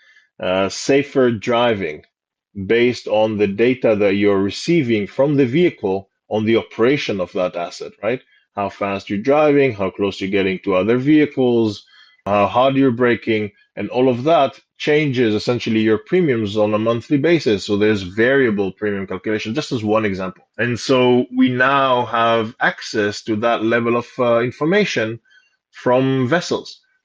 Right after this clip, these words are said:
And again, as that single, single example that is close to how we look at things, I think there is, there's a lot of value in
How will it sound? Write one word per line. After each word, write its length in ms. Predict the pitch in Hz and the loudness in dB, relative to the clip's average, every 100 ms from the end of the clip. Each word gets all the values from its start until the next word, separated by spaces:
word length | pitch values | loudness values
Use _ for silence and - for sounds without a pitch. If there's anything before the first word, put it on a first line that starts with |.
| _ _ | _ _
And 600 | 107 107 110 113 110 113 | 0 2 2 0 -2 -4
again, 360 | 113 117 110 98 | -4 0 0 -2
as 180 | 95 101 | -2 0
that 180 | 117 127 - | 2 0 -4
single, 760 | - - 151 143 143 131 123 - | -16 -4 0 2 4 4 2 -2
single 520 | - 151 143 135 127 | -4 0 4 4 4
example 360 | 120 135 131 117 | 2 0 0 0
that 160 | 113 | 2
is 120 | 113 | 0
close 300 | - 135 135 | 0 0 0
to 160 | - 120 | 2 2
how 180 | 113 113 | 2 2
we 420 | 110 127 123 110 | 4 4 4 2
look 280 | 101 107 95 | 2 0 -2
at 140 | 92 | -4
things, 440 | - 175 117 110 - _ _ _ - | -2 0 -2 -6 -12 _ _ _ -16
I 40 | |
think 280 | 101 123 107 | -6 -4 0
there 180 | 117 113 | 0 2
is, 220 | 107 98 | 2 0
there's 340 | 104 101 104 | -4 -2 -2
a 40 | 110 | 0
lot 200 | 113 110 | 0 0
of 80 | 98 | 0
value 600 | 107 107 101 92 90 90 | 0 2 2 0 -2 -8
in 420 | 95 92 92 92 | -8 -6 -6 -10